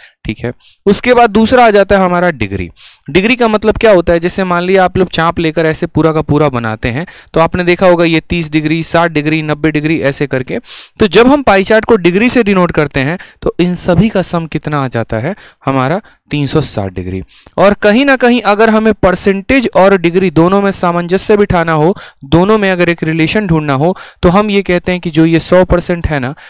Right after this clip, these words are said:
ये बराबर है हमारे किसके, तो तीन सौ साठ डिग्री के।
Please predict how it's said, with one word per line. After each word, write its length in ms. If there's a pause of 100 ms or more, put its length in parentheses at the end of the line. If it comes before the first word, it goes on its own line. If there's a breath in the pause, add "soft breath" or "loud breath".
(160 loud breath)
ये 160
बराबर 420
है 60
हमारे 340
किसके, 360 (360 loud breath)
तो 60
तीन 240
सौ 260 (100)
साठ 320
डिग्री 280
के। 120